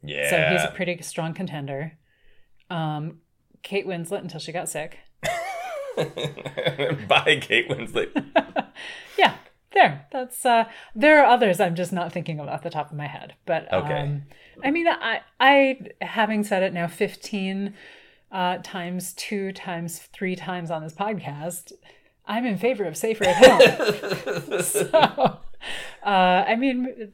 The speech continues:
Speaker 1: since Matt Damon instigated it, we think maybe just himself for himself and his daughter. Uh, he can come stay with us here.
Speaker 2: Okay,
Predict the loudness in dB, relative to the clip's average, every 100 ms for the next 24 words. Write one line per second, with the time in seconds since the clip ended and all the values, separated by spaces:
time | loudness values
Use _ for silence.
0 | -20 -20 _ -6 -6 -4 -6 -4 -6 -4
1 | -4 -6 _ _ -4 -4 -4 -4 -4 -2
2 | -2 -2 -4 -4 -8 -10 -20 -12 -6 -6
3 | -6 -8 -8 -6 -4 -4 -6 -4 -4 -4
4 | -12 -12 -12 -6 -6 -4 -6 -10 -18 -20
5 | _ _ -8 -6 -4 -8 -12 -18 -20 _
6 | -10 -6 -4 -4 -6 -10 -10 -10 -10 -14
7 | -14 -14 -16 _ _ -2 -2 -4